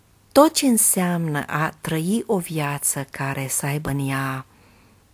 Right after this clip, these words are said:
belșugul umblării cu Dumnezeu ar putea da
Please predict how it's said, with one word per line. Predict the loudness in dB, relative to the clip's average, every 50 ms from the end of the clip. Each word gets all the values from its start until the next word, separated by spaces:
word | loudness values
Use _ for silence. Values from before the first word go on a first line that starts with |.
| _ _
belșugul | -6 -4 -4 -2 -2 -2 -2 0 2 2 0 0 -2 -6 -6
umblării | -4 -4 -4 -2 -4 -4 -4 -6
cu | -8 -8 -6
Dumnezeu | -6 -4 -6 -6 -6 -6 -6 -6 -6 -6 -8 -10 -12 -14 -16 -20 -20 -20 -20 -20 -20 _ _ _ -8
ar | -6 -6 -6
putea | -6 -8 -6 -4 -4 -4 -4 -4
da | -4 -4 -6 -4 -6 -8 -10